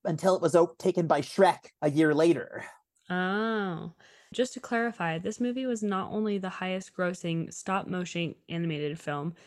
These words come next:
Speaker 2: this was the highest grossing animated film of any kind, which is pretty impressive.
Speaker 1: I know. It was very unique. And I know when the film came out, it did have a tie-in video game, which I know received favorable reviews, but the P-,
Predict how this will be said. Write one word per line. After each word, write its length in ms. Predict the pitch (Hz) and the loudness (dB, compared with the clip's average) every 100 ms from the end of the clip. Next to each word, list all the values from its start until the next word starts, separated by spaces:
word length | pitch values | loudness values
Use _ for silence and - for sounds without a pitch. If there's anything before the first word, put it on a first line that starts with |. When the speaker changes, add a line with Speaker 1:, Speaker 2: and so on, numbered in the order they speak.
| _ _ | _ _
Speaker 2:
this 120 | 233 | -6
was 140 | 277 269 | -6 -4
the 80 | 262 | -4
highest 420 | - 214 214 - | 0 0 0 0
grossing 400 | 196 202 170 165 - | -2 0 -6 -6 -4
animated 480 | 202 202 190 190 175 | -2 0 0 -2 -2
film 260 | 185 170 | -2 -2
of 120 | 165 - - | -2 -6 -4
any 260 | 208 214 | -2 -2
kind, 680 | - - 175 160 - - - _ | -4 -4 -2 -2 -6 -12 -14 _
which 140 | 202 | -8
is 80 | 196 | -8
pretty 680 | - - 220 214 - 240 226 | -10 -10 -8 -8 -8 -6 -4
impressive. 840 | 208 208 - - - - - - _ _ - | -4 -6 -8 -10 -12 -16 -18 -20 _ _ -2
Speaker 1:
I 100 | 208 | 2
know. 380 | 240 214 165 151 - - | 6 6 4 0 -10 0
It 220 | 190 190 - | 2 0 2
was 360 | 190 180 156 | 4 4 2
very 280 | 147 190 190 | 4 6 6
unique. 480 | 175 160 175 180 - | 4 0 -2 -6 -4
And 80 | 202 | 0
I 80 | 196 | 2
know 180 | 196 190 | 4 4
when 180 | 190 180 | 4 2
the 60 | |
film 260 | - 190 165 | 0 0 0
came 200 | 185 165 | -2 2
out, 220 | 156 151 _ _ _ - | 2 0 _ _ _ -12
it 120 | 131 | 4
did 140 | 185 | 4
have 180 | 170 160 | 6 4
a 40 | |
tie-in 520 | 143 - 175 165 156 131 | 2 2 2 4 0 -2
video 320 | 139 151 156 | -2 0 4
game, 400 | 170 170 208 214 - _ _ | 4 2 0 -2 -4 _ _
which 180 | 202 190 | 0 4
I 120 | 214 | 4
know 240 | 226 240 233 | 6 6 6
received 480 | 220 - 247 190 - _ | 2 2 2 2 -4 _
favorable 540 | 254 269 226 190 185 175 | 2 6 6 6 6 6
reviews, 460 | 175 165 165 151 | 4 2 0 0
but 240 | - 160 - | 0 -2 -2
the 100 | 156 | -6
P-, 160 | - | -8